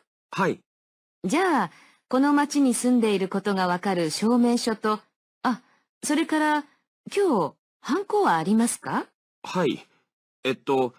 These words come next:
Speaker 1: 証明書は運転免許証でいいですか？
Speaker 2: 大丈夫です。えー、では、この申請用紙に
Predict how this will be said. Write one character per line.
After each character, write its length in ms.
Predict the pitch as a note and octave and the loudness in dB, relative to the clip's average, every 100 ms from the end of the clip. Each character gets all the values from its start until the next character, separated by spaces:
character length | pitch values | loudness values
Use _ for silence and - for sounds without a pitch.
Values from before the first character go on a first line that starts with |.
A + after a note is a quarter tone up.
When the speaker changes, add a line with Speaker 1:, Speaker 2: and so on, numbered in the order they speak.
| _ _ _ - | _ _ _ -12
Speaker 1:
証 280 | - E3 F#3+ | -4 0 2
明 180 | F#3 F#3 | 2 0
書 200 | F#3+ F3+ | 0 0
は 260 | E3 E3 - | 2 0 0
運 140 | D#3+ | -2
転 200 | F#3+ F#3+ | 0 -2
免 220 | F#3 F#3 | 0 0
許 140 | F3+ F3+ | -2 -2
証 240 | F#3 F3 | 0 0
で 160 | E3 D#3+ | 0 0
い 80 | |
い 40 | E3+ | 0
で 100 | A2 | -2
す 100 | - | -6
か？ 280 | D2+ F2+ - _ _ - | -8 -10 -12 _ _ -2
Speaker 2:
大 220 | C4+ C4+ | 0 2
丈 160 | B3+ | 2
夫 120 | B3 F#3+ | 0 0
で 140 | F3 | -2
す。 240 | F3 - _ _ _ _ _ _ _ | -4 -18 _ _ _ _ _ _ _
え 40 | C4 | 0
ー、 520 | D4+ D#4 D4+ D4+ D4 - _ _ _ _ - | 2 2 2 2 0 -4 _ _ _ _ -2
で 180 | C#4 | 0
は、 280 | F#4 C4 F#3+ - _ _ _ | 2 2 0 -4 _ _ _
こ 120 | - | 0
の 120 | E4+ G#4 | 2 2
申 240 | - G4 | 0 -2
請 260 | G4 F#4+ F#4+ | 0 0 2
用 160 | F#4+ | 0
紙 220 | F4+ A3 G3 | -2 -2 -2
に 240 | F3 E3+ | -2 -6